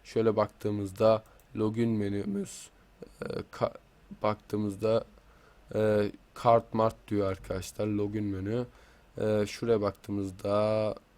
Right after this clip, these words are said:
get start, get start your favorite shopping, buy now, e,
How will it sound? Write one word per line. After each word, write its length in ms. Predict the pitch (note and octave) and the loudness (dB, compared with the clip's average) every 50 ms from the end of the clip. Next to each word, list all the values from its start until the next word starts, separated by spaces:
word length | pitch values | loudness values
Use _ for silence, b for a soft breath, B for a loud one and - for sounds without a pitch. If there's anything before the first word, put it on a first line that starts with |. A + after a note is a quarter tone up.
| - - - | -20 -12 -4
get 240 | A2 G#2 G#2 - - | -2 -2 -2 -2 -6
start, 460 | - - - G2+ G2+ G2+ G2+ - - | -10 -6 -2 0 0 0 0 -4 -4
get 200 | - - G#2 - | -4 -4 -2 -2
start 460 | - - - - - G#2 G#2 - - | -6 -10 -8 -6 -6 -6 -6 -6 -6
your 100 | - G#2 | -6 -6
favorite 420 | F#2+ - - - G#2 G#2 G2 G2 | -6 -6 -6 -6 -6 -6 -6 -8
shopping, 480 | G2 - - - G2 - - G#2+ G#2+ G2+ - - | -10 -10 -10 -10 -10 -8 -6 -6 -6 -6 -4 0
buy 260 | G2 G2 G2+ G2+ G2 | 0 2 2 2 0
now, 360 | G2 F#2+ F#2+ G2+ G#2+ A#2+ B2 b b b b b b b b b _ - | -2 -2 0 0 0 -2 -2 b b b b b b b b b _ -10
e, 40 | - | -6